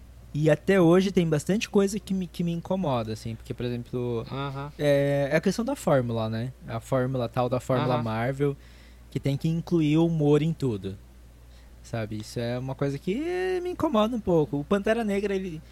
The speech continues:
Speaker 1: tem humor, que faz um sentido ali, mas tem umas coisas ali que eu não gosto, sabe? E também, ao mesmo tempo, eu paro pra pensar
Speaker 2: Uhum.
Speaker 1: que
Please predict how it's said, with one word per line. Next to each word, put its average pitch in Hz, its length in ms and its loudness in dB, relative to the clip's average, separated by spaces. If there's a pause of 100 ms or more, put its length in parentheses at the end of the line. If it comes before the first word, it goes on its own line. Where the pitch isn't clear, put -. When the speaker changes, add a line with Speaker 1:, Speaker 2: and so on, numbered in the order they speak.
(380)
Speaker 1:
tem 190 220 4
humor, 165 580 0
que 147 160 -6
faz 151 380 0
um 156 100 -2
sentido 127 640 -4
ali, 113 360 -4 (840)
mas 117 1200 -4 (840)
tem 254 180 0
umas 240 160 0
coisas 175 240 4
ali 156 140 4
que - 100 0
eu 147 40 2
não 131 120 0
gosto, 135 380 2
sabe? 123 400 -2
E 135 40 -4
também, 170 260 -2
ao 185 60 0
mesmo 170 200 0
tempo, 170 200 -2
eu 175 40 -6
paro 156 160 0
pra 160 80 -10
pensar 147 340 2
Speaker 2:
Uhum. - 20 -4
Speaker 1:
que 143 540 -2